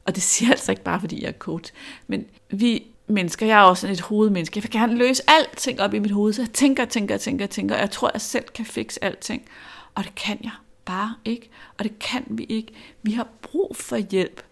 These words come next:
til at få de redskaber og den støtte, der gør, at vi kan ændre de ting, der ikke fungerer for os. Og det er jo mit privilegie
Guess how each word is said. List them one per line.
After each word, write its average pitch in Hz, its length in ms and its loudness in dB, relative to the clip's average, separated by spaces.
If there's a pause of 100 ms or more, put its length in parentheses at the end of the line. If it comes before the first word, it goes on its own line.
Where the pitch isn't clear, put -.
(180)
til 190 340 -4 (280)
at 202 80 -6
få - 300 -2
de 254 240 -4
redskaber - 720 -6
og - 200 -10
den - 140 -10
støtte, 202 480 -2
der 208 180 -6
gør, - 320 -8
at 185 100 -8
vi 190 40 -6
kan 196 240 -8 (300)
ændre 196 320 -6
de 202 140 -6
ting, - 340 -8
der - 60 -8
ikke 190 180 -10
fungerer - 400 -12
for - 160 -12
os. 180 300 -8 (220)
Og 202 180 -8
det 226 60 4
er - 20 6
jo 214 80 6
mit 226 260 4
privilegie 202 720 -2